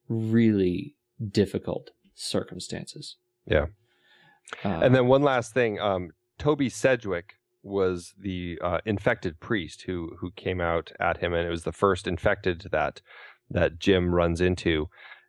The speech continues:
Speaker 2: Um, he, uh, I can't remember what, um, <laughs> what they said that he was, but he was, like, a movement coach or something. Like, he really understands, like, movement of the body.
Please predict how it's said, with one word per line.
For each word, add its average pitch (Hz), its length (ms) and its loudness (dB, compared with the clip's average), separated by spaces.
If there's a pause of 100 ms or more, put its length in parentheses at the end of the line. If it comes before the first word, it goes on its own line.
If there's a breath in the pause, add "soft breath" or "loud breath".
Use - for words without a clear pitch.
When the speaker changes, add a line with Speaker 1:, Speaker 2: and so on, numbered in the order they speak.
Speaker 2:
Um, 92 380 4
he, 113 500 4 (760)
uh, - 340 0
I 120 100 2
can't 196 340 4
remember 117 360 6
what, 92 220 4 (160)
um, 82 440 0 (300)
<laughs> - 300 -4
what - 180 4
they 95 300 4 (160)
said 107 380 2
that 90 140 -2
he 98 140 -4
was, 92 300 2
but 104 120 -2
he 139 120 4
was, 139 120 4
like, 123 240 4 (380 loud breath)
a 120 60 6
movement 117 720 6
coach - 340 0
or 87 80 0
something. 92 480 2
Like, 101 200 2
he 101 280 -2 (640 loud breath)
really 123 400 8
understands, 107 540 4
like, 95 180 2
movement 101 360 4
of 95 60 0
the 95 60 4
body. 98 320 4